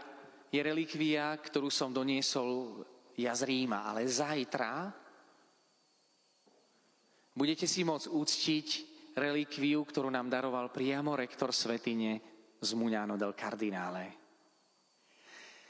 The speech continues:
Aj pred tou púťou boli zápasy a vždy musíme zažívať zápasy. Vždy, aj keď konáme púť,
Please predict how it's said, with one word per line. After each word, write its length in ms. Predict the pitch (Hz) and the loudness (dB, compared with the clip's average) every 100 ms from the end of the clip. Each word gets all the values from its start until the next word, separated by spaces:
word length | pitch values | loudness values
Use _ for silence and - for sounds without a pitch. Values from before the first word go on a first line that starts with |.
| - - - _ _ _ _ _ _ _ _ _ _ _ _ _ _ _ _ 202 | -20 -20 -20 _ _ _ _ _ _ _ _ _ _ _ _ _ _ _ _ 0
Aj 80 | 214 | 2
pred 240 | 208 202 - | 0 0 -2
tou 160 | 151 | -2
púťou 400 | 131 135 131 127 | 0 0 0 0
boli 160 | 123 120 | 0 0
zápasy 560 | 120 127 - 127 - 156 | 0 0 -2 -2 0 0
a 80 | |
vždy 720 | 190 180 151 196 196 147 - 160 | 0 0 2 2 2 0 -2 0
musíme 400 | 170 190 151 135 | 2 2 2 0
zažívať 480 | 143 151 170 147 | 0 0 2 2
zápasy. 720 | 120 139 139 143 139 - 113 107 - - - - - - _ _ _ _ _ _ _ _ _ _ _ _ _ _ _ _ _ _ _ _ _ - | 0 -2 0 -2 -2 -2 -2 -4 -12 -20 -20 -20 -20 -20 _ _ _ _ _ _ _ _ _ _ _ _ _ _ _ _ _ _ _ _ _ -4
Vždy, 640 | 135 127 175 180 170 160 | -2 2 4 4 4 2
aj 160 | 147 151 | 0 0
keď 120 | 151 - | -2 0
konáme 320 | 156 160 165 160 | 0 0 -2 -4
púť, 480 | - 185 180 - | 0 0 2 0